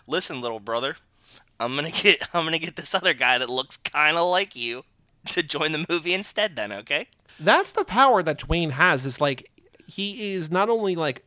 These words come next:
Speaker 2: physically bigger, but, like, in terms of star power, who's bigger than him, honestly, like, right now?
Speaker 1: Literally
Speaker 2: Is
Speaker 1: no
Speaker 2: there a
Speaker 1: one.
Speaker 2: bigger star in the world?
Speaker 1: No. He's, he's, he is the biggest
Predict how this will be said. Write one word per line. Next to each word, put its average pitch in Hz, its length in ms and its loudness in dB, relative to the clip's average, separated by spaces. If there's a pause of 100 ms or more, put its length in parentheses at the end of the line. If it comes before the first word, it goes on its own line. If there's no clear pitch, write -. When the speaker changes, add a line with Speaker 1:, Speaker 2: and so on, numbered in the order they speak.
Speaker 2:
physically 196 580 -2
bigger, 131 380 -2
but, - 160 -4
like, 131 180 -4
in 143 80 -6
terms 220 260 -6
of 175 80 -8
star 208 360 2
power, 92 500 -6 (320)
who's 240 260 -4
bigger 226 220 4
than 120 120 -4
him, - 260 -14 (120)
honestly, 139 280 0
like, 117 100 -8
right 135 180 -2
now? 131 400 -6
Speaker 1:
Literally 151 300 -4
Speaker 2:
Is 202 80 -2
Speaker 1:
no - 60 -2
Speaker 2:
there 220 80 6
a - 20 4
Speaker 1:
one. 185 100 2
Speaker 2:
bigger 180 240 -2
star 160 260 4
in 156 60 0
the 147 60 0
world? 127 460 -4 (340)
Speaker 1:
No. 104 360 -12 (260)
He's, 120 240 -8
he's, 113 340 -12
he 90 80 -18
is 123 300 -4
the 110 80 -12
biggest 110 460 -6